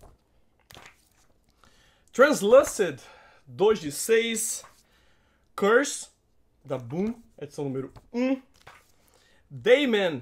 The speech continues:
edição número um. The Black Hood, da Dark Cycle Comics. Olha aí, mais uma editora que eu não sabia que existia, Dark Cycle.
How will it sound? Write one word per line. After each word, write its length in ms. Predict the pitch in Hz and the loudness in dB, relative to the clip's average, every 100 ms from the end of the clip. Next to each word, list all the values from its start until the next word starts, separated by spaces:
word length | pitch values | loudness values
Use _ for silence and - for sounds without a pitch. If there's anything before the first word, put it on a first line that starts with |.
| - - | -10 -12
edição 300 | 156 185 185 | -8 -4 -2
número 320 | 190 180 - _ _ _ _ _ _ _ _ - _ _ _ 175 | -2 -4 -8 _ _ _ _ _ _ _ _ -20 _ _ _ -8
um. 220 | 185 226 - _ _ _ _ _ _ _ _ _ _ 131 | -6 -6 -12 _ _ _ _ _ _ _ _ _ _ -12
The 120 | 120 180 | -6 -6
Black 560 | 120 196 240 - - | 0 2 4 2 2
Hood, 260 | 233 226 - _ - _ - - - - | 4 4 -2 _ -20 _ -20 -20 -20 -8
da 160 | 160 | -8
Dark 480 | 139 151 180 214 - | -4 0 0 0 -6
Cycle 480 | - 185 190 202 180 - | -4 -4 -2 -4 -4 -6
Comics. 680 | 165 175 214 226 - - _ _ - - | -6 -4 -4 -8 -12 -20 _ _ -20 -8
Olha 160 | 143 120 | -6 -6
aí, 100 | 113 | -8
mais 340 | 123 214 240 | -4 -4 -2
uma 120 | 247 | -2
editora 360 | 214 - 196 208 | -2 -4 -4 -2
que 80 | 180 | -4
eu 40 | |
não 80 | 202 | -2
sabia 280 | 190 175 180 | -4 -4 -6
que 80 | |
existia, 400 | 180 147 - 156 | -8 -8 -12 -12
Dark 340 | 143 147 185 190 | -8 -4 -4 -6
Cycle. 480 | - 147 175 - | -6 -6 -6 -10